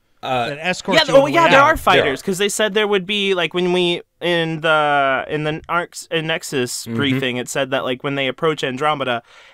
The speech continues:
Speaker 3: a small escort of, like, fighter ships will be, protect us in case anything happens. That, to me, sounded really sketchy.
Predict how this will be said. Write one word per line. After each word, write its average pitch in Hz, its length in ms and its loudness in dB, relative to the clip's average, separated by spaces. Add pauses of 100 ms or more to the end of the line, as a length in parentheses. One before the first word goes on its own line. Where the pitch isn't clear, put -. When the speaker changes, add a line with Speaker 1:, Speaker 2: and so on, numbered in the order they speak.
Speaker 3:
a 131 140 -2
small 151 420 -2
escort 139 440 -2
of, 127 120 -4
like, 123 160 -2
fighter 160 320 -2
ships - 360 -8
will 113 120 -8
be, 113 180 -6 (120)
protect 196 380 -6
us 107 200 -8
in 110 100 -16
case 131 240 -8
anything 156 360 -6
happens. - 500 -8 (520)
That, 143 300 -4
to 156 60 -12
me, 165 180 -4
sounded 143 380 -6
really 156 200 0
sketchy. - 380 -6